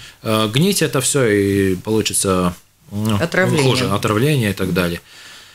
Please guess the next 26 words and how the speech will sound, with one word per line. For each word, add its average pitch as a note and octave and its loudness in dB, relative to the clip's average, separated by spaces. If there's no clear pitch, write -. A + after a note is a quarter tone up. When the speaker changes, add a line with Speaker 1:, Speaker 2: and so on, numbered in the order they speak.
Speaker 1:
Э, C#3 2
да, D#3 2
полтора E3+ 2
месяца C#3+ 0
не B2+ 2
кормили, A#3+ 2
а D3+ -2
потом, F#3 0
э, B2+ 2
в - -2
середине B2+ 2
марта D3+ 0
мы B2+ 0
повысили A2+ 0
температуру, F#3 0
э, D3 2
в C3 -2
Тропумае C#3+ 0
и B2+ 0
в A2 -8
тропическом B2+ -4
дом-, A#2+ 0
дом-, B2+ 0
дому B2 0
и C3+ 2
накормили. G2 0